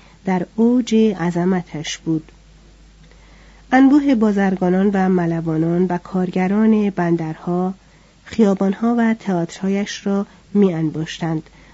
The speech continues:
و خانه‌ها و آپارتمان‌هایش خیلی شبیه روم امروزه بود. در اواخر قرن پانزدهم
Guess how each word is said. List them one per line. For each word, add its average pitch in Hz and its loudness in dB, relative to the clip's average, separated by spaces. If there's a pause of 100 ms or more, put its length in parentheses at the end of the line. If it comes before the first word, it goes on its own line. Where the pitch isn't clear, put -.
(120)
و 175 0
خانه‌ها 175 -2
و 180 -2
آپارتمان‌هایش 190 -2 (320)
خیلی 247 2
شبیه 185 -2
روم 220 2 (340)
امروزه 180 0
بود. 156 -6 (2750)
در 247 2
اواخر 262 2
قرن 208 0
پانزدهم 180 -4